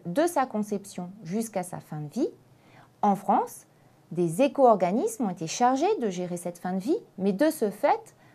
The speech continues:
le producteur se sent moins concerné par le devenir de la matière, comme le recyclage, car elle ne lui appartient plus. Or, dans le cas de la location, le producteur en reste le propriétaire.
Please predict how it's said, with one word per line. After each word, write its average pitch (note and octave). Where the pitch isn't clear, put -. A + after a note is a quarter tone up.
le D#4+
producteur B3
se -
sent G#3+
moins C#4+
concerné A#3
par C4+
le G#3
devenir F#3+
de A#3+
la F#3
matière, E3+
comme C4+
le G3
recyclage, F3
car D4
elle F#3
ne B3+
lui A#3
appartient G#3+
plus. -
Or, G4
dans B3
le A3+
cas A3
de E3+
la D#3+
location, E3
le F3
producteur B3
en G#3+
reste C4+
le F#3+
propriétaire. -